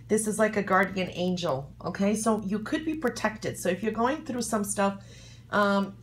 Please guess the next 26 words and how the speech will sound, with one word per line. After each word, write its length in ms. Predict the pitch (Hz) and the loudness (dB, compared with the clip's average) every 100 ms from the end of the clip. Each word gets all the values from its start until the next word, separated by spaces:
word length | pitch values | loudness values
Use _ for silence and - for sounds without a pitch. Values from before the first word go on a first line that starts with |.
| - - | -20 -10
you 260 | 185 226 233 | 0 6 8
are 180 | 233 | 8
protected, 680 | 233 - 220 196 - - - - - - | 6 2 2 0 -2 -6 -6 -12 -16 0
or 180 | 190 196 | 4 4
you 220 | 196 202 | 4 2
may 140 | 208 | 4
even 220 | 208 196 | 2 0
get 220 | 185 180 170 | 2 0 2
messages, 800 | 185 190 - - 131 - - - | 2 2 -2 -4 -4 -6 -12 -2
all 80 | 175 | 2
right? 260 | 170 190 202 | 4 2 2
So 140 | 196 | 0
heed 320 | 196 202 196 | 0 0 0
your 140 | 202 190 | 2 0
intuition. 560 | 185 175 175 - 160 | 0 0 0 -2 -4
That's 200 | 165 165 | -4 -6
another 220 | 175 180 | -4 -2
way 160 | 180 170 | 0 -2
I 60 | 160 | -2
can 180 | - | -6
look 160 | 165 170 | -8 -6
at 120 | - | -6
that 220 | 156 - | -6 -8
too. 320 | - 170 - 185 - - - - - - - | -8 -8 -8 -10 -16 -16 -16 -18 -20 -20 -2
All 160 | 208 220 | 2 4
right, 300 | 202 180 | 4 2